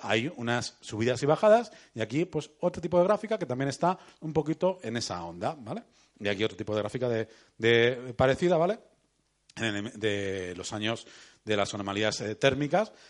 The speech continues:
teniendo en cuenta que el cero serían como catorce grados y el otro sería, pues, por encima, por debajo de catorce grados. Pasa, please. Esto es una de las cosas que me parecieron un engaño de parte de I P C C, bueno, un engaño,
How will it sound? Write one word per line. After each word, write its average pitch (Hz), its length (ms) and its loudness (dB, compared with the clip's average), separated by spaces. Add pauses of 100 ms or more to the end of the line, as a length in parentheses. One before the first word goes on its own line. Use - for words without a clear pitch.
(140)
teniendo 123 240 2
en - 20 0
cuenta 156 240 4
que 143 80 4
el 127 100 6
cero 180 520 6
serían 123 300 0
como 123 200 0
catorce 123 320 2
grados 208 340 4
y 120 60 -10
el 117 80 -2
otro 127 160 0
sería, 160 320 2
pues, - 180 -10
por 104 160 -10
encima, 117 400 -6 (260)
por 101 120 -4
debajo 101 160 -4
de 95 60 -8
catorce 95 280 -10
grados. 76 340 -18 (540)
Pasa, - 260 -10
please. 175 200 -18 (1000)
Esto 135 200 4
es - 80 0
una 214 100 6
de 208 60 8
las 196 160 8
cosas 202 320 0
que 180 80 0
me 143 100 4
parecieron 147 340 4
un 175 140 2
engaño 165 420 2
de 139 240 4
parte 131 460 -2
de 143 80 4
I - 20 2
P 135 100 -2
C 110 60 -4
C, 160 200 2
bueno, 120 160 -4
un 92 100 -12
engaño, 110 380 -2